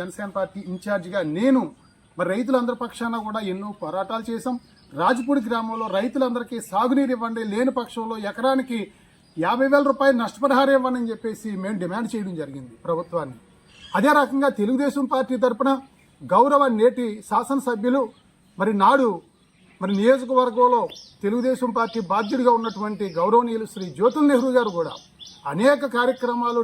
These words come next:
నిరసనల ద్వారా మరి ఎండిపోయిన ప్రతి పంట పొలాన్ని సందర్శించి రైతులకు ధైర్యం చెప్పి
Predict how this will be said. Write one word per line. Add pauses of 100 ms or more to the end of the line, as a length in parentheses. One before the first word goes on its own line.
(100)
నిరసనల (100)
ద్వారా (520)
మరి (520)
ఎండిపోయిన (140)
ప్రతి (140)
పంట (100)
పొలాన్ని (100)
సందర్శించి (140)
రైతులకు (100)
ధైర్యం
చెప్పి